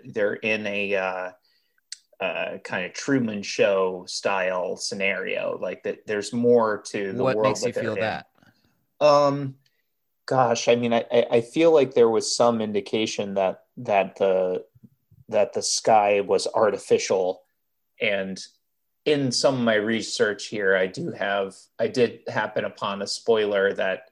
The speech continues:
Speaker 1: well, no, it wasn't really a spoiler. I'll say that, like, towards the end in the last episode, they had that, they had that, um, long story that you had to read about, uh, a couple of, uh,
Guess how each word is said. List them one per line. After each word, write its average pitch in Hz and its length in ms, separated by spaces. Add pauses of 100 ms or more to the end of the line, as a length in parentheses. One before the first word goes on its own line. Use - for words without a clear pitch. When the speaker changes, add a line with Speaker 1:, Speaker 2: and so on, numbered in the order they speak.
(160)
Speaker 1:
well, 180 240
no, 180 220
it 170 60
wasn't 202 280
really 190 180
a 185 40
spoiler. 151 500
I'll 123 120
say 143 400
that, - 160
like, 113 340 (320)
towards 139 300
the 131 180
end 131 200
in 117 80
the 117 80
last 113 360
episode, 117 440
they 110 140
had 104 220
that, 104 280 (460)
they 113 220
had 107 240
that, 98 280
um, 95 440 (480)
long 117 340
story 120 500
that 95 180
you - 120
had 107 160
to 95 100
read 101 500 (380)
about, 101 540
uh, 92 360 (460)
a 113 80
couple 117 380
of, 101 260
uh, 104 360